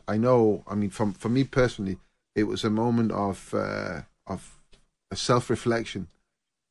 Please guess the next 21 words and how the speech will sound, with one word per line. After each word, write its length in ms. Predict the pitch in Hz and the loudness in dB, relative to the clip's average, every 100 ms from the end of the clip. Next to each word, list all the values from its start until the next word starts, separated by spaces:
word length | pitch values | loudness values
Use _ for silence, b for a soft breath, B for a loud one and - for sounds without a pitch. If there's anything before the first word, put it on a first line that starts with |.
| _ | _
And, 200 | 98 - | -6 -4
and 160 | 104 | -4
I 100 | 104 | -2
know 240 | 107 120 120 | 0 2 0
for, 540 | - 104 101 98 92 | 0 -2 -2 -4 -6
for 160 | - 101 | -6 -2
a 40 | |
lot 180 | 101 113 | 0 0
of, 180 | 104 - | -2 -6
a 60 | - | -10
lot 260 | 101 123 160 | -4 0 0
of 80 | 110 | 0
the 80 | |
people 320 | 95 - 92 90 | -4 -8 -6 -2
that 80 | |
I 160 | 92 101 | -2 -2
know, 360 | 92 90 71 - _ _ _ _ 107 | -2 -4 -6 -12 _ _ _ _ -6
did 100 | - | -6
the 140 | 92 107 | -4 -2
same 160 | 92 | -4
thing. 340 | 87 113 90 | -2 -4 -4